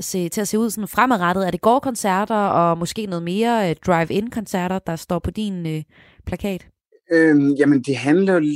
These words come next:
Speaker 2: lidt om, tror jeg, hvad folk har lyst til. Altså, lige nu har jeg ikke noget sådan fast på mit program, jeg skal, før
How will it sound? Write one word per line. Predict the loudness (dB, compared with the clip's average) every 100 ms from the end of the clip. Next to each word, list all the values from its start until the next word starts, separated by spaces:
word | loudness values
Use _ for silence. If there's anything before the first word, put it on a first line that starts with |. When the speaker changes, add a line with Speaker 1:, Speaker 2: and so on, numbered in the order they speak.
| 0
Speaker 2:
lidt | 2 2
om, | 0 -8 -6
tror | 0 2
jeg, | 2
hvad | 2 0
folk | 0 -2 -2 _ _ _
har | -2 -2 0
lyst | -4 0 0 0
til. | -6 -4
Altså, | -4 -2
lige | 0 4
nu | 4 4 2 _ _ _ _ _ _ -2
har | 2 4
jeg | 2
ikke | -4 -8 _ -4
noget | -2 -2 -6 _ -4
sådan | 0 0 -2 _ _ -2
fast | -2 -2 _ _ -2
på |
mit | -2 0
program, | -2 -2 -2
jeg | -2 -4
skal, | -2 -4 _ _ _ _ _
før | 0 0 0